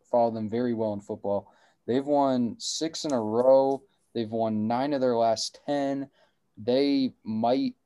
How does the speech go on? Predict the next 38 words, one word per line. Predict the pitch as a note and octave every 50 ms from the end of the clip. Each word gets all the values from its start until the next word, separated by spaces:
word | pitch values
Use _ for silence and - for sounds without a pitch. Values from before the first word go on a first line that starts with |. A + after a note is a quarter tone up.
| _ _ _ -
they're | B2+ C3 C3+
certainly | B2+ - - F3 D#3+ D3+ C3+
one | B2+ B2+ C3 C3
of | B2 A2+ A2
the | A#2 B2+ D3
hottest | C3 A#2+ B2 A#2 A#2+ A2+ - - -
teams | - A#2+ A2+ A2
in | A2
the | G2+ G2
country. | - - A2+ A2 G#2 - - G#2 F#2 F2+ _ _ _ _ _ _ _ _ _ _ _ _ _ _ -
And | B2 C3+ C#3
it's | C#3 C3+ -
like, | F3 D#3+ D3 C3 A#2+ - - _ _ _ _ _ _ _ _ -
it, | - - _ _ -
it | C#3+ C3+
feels | C#3 - F#3+ G#3 G#3 F3
like | F3 - -
we | C3+ C3 _
finally | - D#3 E3+ F3 F3 E3 D#3+ D3+ D3
have | D3+ D#3+ E3 E3 D3 C3
the | C#3
Ohio | C3+ B2+ B2+ - - D3+ D#3 D3+ C#3
State-Michigan | - - - D#3+ C3+ A#2+ B2 C3+ D3 - - D3+ C#3 B2+ A#2
rivalry | A2 A2+ A#2 C3+ D3+ D3 C3+ B2 A#2 A2+ A2+ A2+ A2 G#2+ G#2+ _ _ _ _ _ _ _ _ _ -
that | - A#2 A#2 A2+ G#2+
we've | - B2 B2 A#2+
been | B2 A#2 A#2
wanting | A#2+ C3 C#3 D3 C#3 B2+
in | A2+ G#2
football. | - - F3+ F3+ F3+ - A2 G2 E2+ - _ _ -
I | - G#2 A#2+
think | C#3 D3+ C#3
we're | C3+ C3
finally | B2 - D3 D3 D#3+ E3+ E3+ E3 D3
getting | C3+ D3 D3+ D#3 D3
it | C#3
in | A#2+ A#2 A2+
basketball, | G#2+ A#2 C3 D3+ D#3 - - B2 G#2+ A2 G#2+ G#2 G2 G2 -